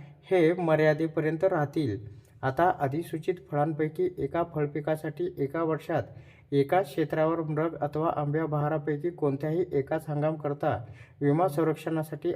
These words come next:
अर्ज करता येईल. उदाहरण, संत्रा, आंबा, मोसंबी, डाळिंब व द्राक्ष.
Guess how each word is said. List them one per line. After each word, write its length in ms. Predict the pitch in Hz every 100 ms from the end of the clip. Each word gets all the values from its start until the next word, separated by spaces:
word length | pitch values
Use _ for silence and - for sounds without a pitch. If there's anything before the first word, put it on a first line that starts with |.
| -
अर्ज 220 | 135 147 175
करता 260 | 139 - 156
येईल. 240 | 151 113 131 - - -
उदाहरण, 520 | 147 156 170 170 113 - - -
संत्रा, 360 | 151 143 165 175 143
आंबा, 380 | 143 143 165 170 - - - - _ 143
मोसंबी, 760 | 139 139 143 175 180 180 170 170 - 147
डाळिंब 520 | 139 131 139 170 160
व 100 | 170
द्राक्ष. 440 | 151 139 139 -